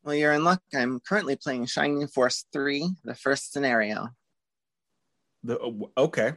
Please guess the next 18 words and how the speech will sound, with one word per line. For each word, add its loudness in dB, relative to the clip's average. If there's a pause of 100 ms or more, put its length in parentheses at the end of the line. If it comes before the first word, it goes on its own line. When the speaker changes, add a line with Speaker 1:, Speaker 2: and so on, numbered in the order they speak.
Speaker 2:
so 4 (100)
you, 0
do -6
you 4
Speaker 1:
Of 4
the 8
Speaker 2:
have 4
second 6
Speaker 1:
Japanese 4
transla-, -2
uh, 6
the 4
English 0
translation -4
of -10
the -12
Japanese -6
one. -12